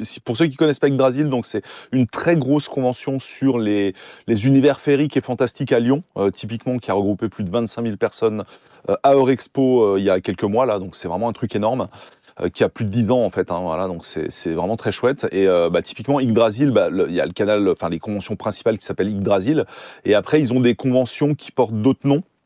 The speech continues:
euh, et on s'est un peu inspiré de ça pour, euh, le nom de la convention de novembre, qui portera, euh, donc, alors, c'est toujours Warp Zone, bien sûr, euh,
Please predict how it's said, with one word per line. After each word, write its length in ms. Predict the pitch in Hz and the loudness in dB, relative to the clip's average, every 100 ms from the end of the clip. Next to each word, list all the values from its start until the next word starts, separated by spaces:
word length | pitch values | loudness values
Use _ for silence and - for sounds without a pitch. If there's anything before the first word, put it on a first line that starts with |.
| 87 | -4
euh, 400 | 95 95 92 87 | 0 2 2 0
et 100 | 90 | -2
on 100 | 95 | -4
s'est 200 | - 104 | -2 -2
un 80 | 104 | 0
peu 120 | 151 | 0
inspiré 380 | 160 - 135 123 | -2 0 0 0
de 60 | |
ça 180 | - 131 - - - _ _ _ - | 0 -2 -4 -20 -20 _ _ _ -2
pour, 320 | 156 143 123 | 2 4 4
euh, 40 | 107 | 4
le 120 | 110 | 2
nom 180 | 120 143 | 0 2
de 100 | 117 | 2
la 100 | 101 | 0
convention 420 | 113 107 - 131 | -2 -6 -6 -4
de 100 | 110 | 0
novembre, 680 | 107 135 123 131 135 87 92 _ | 2 2 2 0 -2 -6 -8 _
qui 220 | _ 110 | _ -6
portera, 520 | 117 - - 120 131 - | -4 -4 0 2 2 0
euh, 140 | 90 | -2
donc, 180 | 101 - - | -2 -4 -4
alors, 160 | 104 | -4
c'est 120 | - | -4
toujours 240 | 98 135 135 | -2 2 4
Warp 220 | 120 113 110 | 4 2 2
Zone, 240 | 131 110 | 0 0
bien 100 | 98 | -4
sûr, 300 | - 160 - _ - | -2 -2 -2 _ -6
euh, 300 | 87 85 87 | -2 0 0